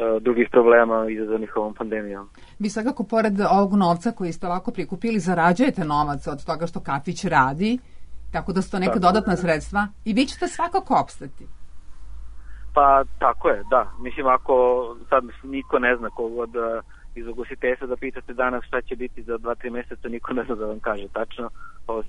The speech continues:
Speaker 1: ali znamo da su tako i, o, jako veliki problemi koje smo, koje smo upali, jer nekako je ovo možda najpo-, najpogođeniji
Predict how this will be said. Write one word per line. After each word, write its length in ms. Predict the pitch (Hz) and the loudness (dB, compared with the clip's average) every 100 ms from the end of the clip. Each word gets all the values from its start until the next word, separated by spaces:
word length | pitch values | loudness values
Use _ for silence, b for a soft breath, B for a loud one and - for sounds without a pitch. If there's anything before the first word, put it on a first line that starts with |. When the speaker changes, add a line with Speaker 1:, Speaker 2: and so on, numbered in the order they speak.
| - | -2
Speaker 1:
ali 360 | 117 113 117 107 | -2 -2 -6 -6
znamo 500 | 127 123 120 123 123 | -4 -2 -2 -2 -2
da 120 | 123 | -4
su 140 | - | -4
tako 240 | 120 120 120 | -6 -4 -4
i, 120 | 117 | -4
o, 260 | 117 117 110 110 | -2 -4 -8 -8
jako 340 | 117 123 117 123 | 2 2 2 2
veliki 400 | 123 117 107 113 | 2 2 -4 -8
problemi 500 | - 113 110 110 104 | -6 -4 -4 -6 -10
koje 220 | 104 107 | -12 -14
smo, 140 | - 107 | -12 -8
koje 200 | 110 107 | -6 -6
smo 160 | - 107 | -8 -12
upali, 380 | - 117 113 110 | -4 -2 0 0
jer 220 | 110 107 B B B B | -2 -6 B B B B
nekako 280 | 120 110 127 | -6 -4 2
je 80 | 117 | 4
ovo 80 | 113 | 4
možda 240 | 113 117 | 0 0
najpo-, 440 | 113 113 113 113 | 0 0 -6 -8
najpogođeniji 920 | 117 117 - 113 107 110 110 113 98 | -4 -2 -2 -6 -4 -6 -6 -8 -10